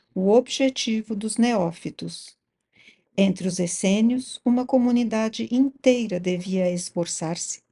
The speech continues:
por sua maneira de viver, para conseguir chegar a essa união e, por meio do evento crístico, deveria ser colocado algo diante de toda a humanidade.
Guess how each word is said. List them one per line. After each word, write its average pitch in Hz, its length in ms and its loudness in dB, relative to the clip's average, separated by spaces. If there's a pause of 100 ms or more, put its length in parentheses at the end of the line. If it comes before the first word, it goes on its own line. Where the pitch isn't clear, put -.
(340)
por 220 140 -2
sua 220 300 -2
maneira 202 440 0
de 196 160 -6
viver, 190 560 -8 (540)
para 175 220 -2
conseguir 180 560 -2
chegar 185 580 -2
a 196 140 -2
essa 196 500 -4
união 214 540 2 (500)
e, 226 260 -2 (440)
por 233 200 0
meio 214 380 2
do 233 220 -2
evento 208 460 -2
crístico, - 760 -6 (360)
deveria 175 480 0
ser 180 280 -6
colocado 185 760 -4
algo 190 320 -2
diante 202 500 -2
de 180 180 -4
toda 240 600 -2
a 208 100 -4
humanidade. 208 920 -6